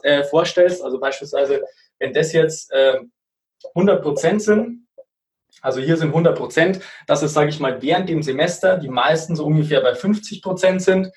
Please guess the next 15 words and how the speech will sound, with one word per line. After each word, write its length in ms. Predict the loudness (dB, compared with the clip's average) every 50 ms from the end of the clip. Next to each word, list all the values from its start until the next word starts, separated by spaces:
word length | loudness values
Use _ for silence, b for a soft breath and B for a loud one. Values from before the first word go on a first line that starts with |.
| b b b b
also 240 | -4 -2 0 0 0
ungefähr 340 | 2 2 0 2 2 2 0
die 120 | 2 2
Hälfte. 500 | 2 2 2 2 0 -2 -2 -4 -4 -10 _ _ _ _ _ _ _ _ _ _
Und 160 | -2 0 0
in 80 | 0 0
der 100 | 0 0
Klausurenphase 760 | 0 -2 -2 2 2 2 2 2 2 2 4 4 4 2 0
ist 100 | -2 0
man 120 | -2 0 0
dann 120 | 0 0
ungefähr 320 | 0 -2 -2 -2 -2 -2
bei 120 | -2 0 0
hundertzwanzig 680 | 0 0 0 -2 -2 -2 0 0 0 0 -4 -10 -14
Prozent. 480 | -16 -18 -14 -10 -8 -6 -6 -8 -10 -16